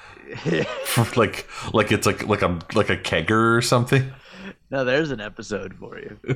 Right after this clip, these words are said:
Speaker 2: <laughs> Um, well, I'm glad I got to share my, uh, my T V show with you.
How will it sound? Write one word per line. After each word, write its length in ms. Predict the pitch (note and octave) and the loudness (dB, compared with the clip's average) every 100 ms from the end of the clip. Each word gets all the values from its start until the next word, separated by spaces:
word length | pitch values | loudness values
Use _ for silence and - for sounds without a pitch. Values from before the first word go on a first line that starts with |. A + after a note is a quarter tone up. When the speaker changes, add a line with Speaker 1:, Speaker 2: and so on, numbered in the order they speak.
| - - | -6 -6
Speaker 2:
<laughs> 100 | - - - - B2 D3 D3 D3 C#3+ - G#2+ | -6 -6 -20 -10 -4 -2 -2 -4 -8 -10 -2
Um, 800 | A2 A2 G#2+ G#2+ G#2 G2+ G2 F#2 - - - _ _ _ _ _ _ _ _ _ - - | 4 6 6 8 6 4 2 0 -6 -20 -20 _ _ _ _ _ _ _ _ _ -18 -6
well, 100 | F#2 | -2
I'm 100 | F2 | -2
glad 220 | F2 F#2 G2+ | 0 2 2
I 100 | F#2 | 2
got 200 | E2+ - | 0 -2
to 80 | |
share 580 | E2 - F#2+ G2+ G2 - | -6 0 2 2 2 -4
my, 300 | F2+ E2+ D#2+ | -2 0 0
uh, 260 | D#2+ E2 - - _ _ _ _ _ _ _ _ _ - | -2 -4 -8 -14 _ _ _ _ _ _ _ _ _ -8
my 100 | D#2+ | -6
T 160 | F2 | -2
V 100 | F2 | -2
show 200 | F#2 F2+ | 0 0
with 180 | E2 D#2+ | 0 -2
you. 200 | D#2+ E2+ | -4 -6